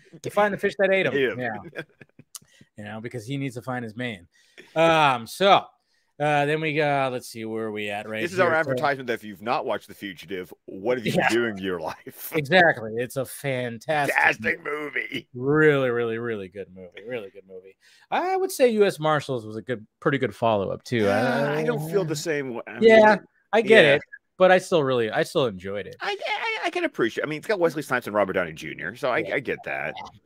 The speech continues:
Speaker 1: Yeah, it's still, it's, it's, it's decent, uh, but yeah, The Fugitive, yeah, do yourself a favor if you haven't watched that.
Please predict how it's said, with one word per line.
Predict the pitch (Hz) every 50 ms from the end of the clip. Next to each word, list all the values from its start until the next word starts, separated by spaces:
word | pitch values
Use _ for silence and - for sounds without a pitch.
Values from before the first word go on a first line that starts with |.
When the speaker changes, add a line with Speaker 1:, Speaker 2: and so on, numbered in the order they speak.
| _ -
Speaker 1:
Yeah, | 123 104 90 - - 90 90 92 107 127
it's | 139 -
still, | - - - 175 151 139
it's, | 131 127 - -
it's, | 151 143 131 - -
it's | 170 147 - - -
decent, | - 113 101 95 - - 104 101 101 104
uh, | 104 95 92 90 90 85
but | 101 107
yeah, | 104 92 90
The | 90
Fugitive, | - - 127 131 127 98 101 87 90 90 85 -
yeah, | 104 95 85 85
do | 80 101
yourself | 113 117 104 - 110 95 -
a | -
favor | - 107 113 107 90 90
if | 90
you | 98
haven't | 87 92 87
watched | 95 92 92 - -
that. | 113 110 92 -